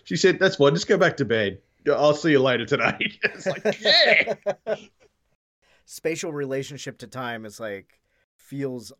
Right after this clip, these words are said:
Speaker 2: oddly
Speaker 1: It's
Speaker 2: off, even though it all makes sense.
Speaker 1: Yeah. Well, look, everyone's, everyone's routine is broken,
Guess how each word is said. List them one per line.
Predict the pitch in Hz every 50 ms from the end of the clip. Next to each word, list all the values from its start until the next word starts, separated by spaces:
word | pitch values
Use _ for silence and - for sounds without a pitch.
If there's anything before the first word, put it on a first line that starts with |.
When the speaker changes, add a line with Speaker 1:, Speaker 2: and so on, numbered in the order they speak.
| _ _
Speaker 2:
oddly | 110 110 107 107 110 107 101 104 107 104
Speaker 1:
It's | 104 - -
Speaker 2:
off, | 110 107 110 113 117 - -
even | 131 107 104 113 110
though | 110 107 104
it | 104
all | 104 101 101
makes | 95 95 90 85 _ -
sense. | - - 101 87 71 69 - - - - - _ _ _ _ _ _ _ _ _ _ _ _ _ _ _ _ _ _ _ _
Speaker 1:
Yeah. | 131 110 104 104 _ _ _ _ _ _ _ _ _ _ _
Well, | 240 269 262 - - - -
look, | 202 208 208 - -
everyone's, | 165 180 202 233 226 214 208 190 180 170 151 - - _ -
everyone's | 143 160 185 175 165 151 135 120 110 - - - - _ _ _ _ _ _ _ _ _ _ _
routine | 123 127 135 123 - 143 131 127
is | 120 104
broken, | - - 107 101 104 104 - 107 -